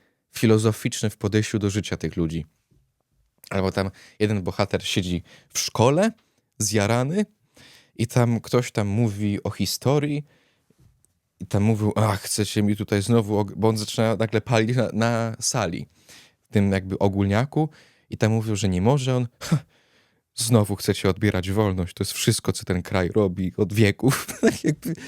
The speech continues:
takie w ogóle z, z czapy te w ogóle rzeczy, ale to jest właśnie ten marksista, łamane terrorysta, łamane, nie wiem nawet, jak to nazwać, rewolucjonista, i on ma takie podejście do życia właśnie. Więc film jest super pod tym względem.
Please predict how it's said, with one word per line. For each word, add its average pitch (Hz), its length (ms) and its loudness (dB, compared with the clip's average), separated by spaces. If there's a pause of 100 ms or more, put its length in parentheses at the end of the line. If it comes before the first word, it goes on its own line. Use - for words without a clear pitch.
(260)
takie 147 200 0
w - 20 4
ogóle 143 180 0
z, - 140 -6 (180)
z - 220 -4
czapy - 400 -4
te 143 260 0
w 135 80 -8
ogóle 131 260 -2
rzeczy, 123 300 -2
ale 123 40 -4
to 120 80 -6
jest 117 120 -6
właśnie 113 240 -4
ten 107 140 -2
marksista, 101 500 -2
łamane 98 240 0
terrorysta, 107 680 -2 (2250)
łamane, 101 580 4
nie 101 180 2
wiem 95 120 0
nawet, 90 260 -4
jak 95 120 -4
to 92 120 -4
nazwać, 98 480 -4 (360)
rewolucjonista, 110 920 2
i 95 40 0
on 98 100 -2
ma 95 80 -2
takie 98 260 -4
podejście 92 380 -2
do 98 120 0
życia 95 320 -4
właśnie. 85 380 -6 (720)
Więc 101 140 2
film 127 180 2
jest 120 140 2
super - 440 2
pod - 160 -8
tym 92 140 -6
względem. 95 540 -4